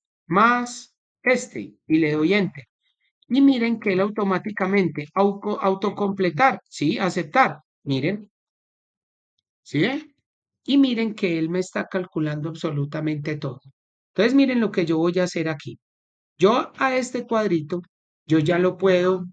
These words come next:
ya le puedo empezar a hacer diferentes cosas. Entonces miren que yo aquí le puedo poner, esta bol es la negrita.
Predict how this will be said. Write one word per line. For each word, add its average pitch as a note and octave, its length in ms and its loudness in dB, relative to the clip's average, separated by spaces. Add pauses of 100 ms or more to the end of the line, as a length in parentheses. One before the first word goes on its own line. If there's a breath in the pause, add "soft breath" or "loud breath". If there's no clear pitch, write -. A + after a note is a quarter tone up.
(800)
ya D3 260 0
le E3+ 140 2
puedo G3 260 2
empezar F3 460 -2
a E3+ 40 -2
hacer G3 260 0
diferentes D#3 600 -4
cosas. C4 460 -4 (440)
Entonces G#3+ 200 4
miren A#3 260 0
que G3 160 0
yo E3 100 0
aquí D#3+ 200 -2
le G#3 140 2
puedo G3+ 320 0
poner, E3 500 -2
esta G#3 400 0
bol G#3 460 0 (120)
es D#3 200 0
la F3+ 140 2
negrita. F#3 520 -2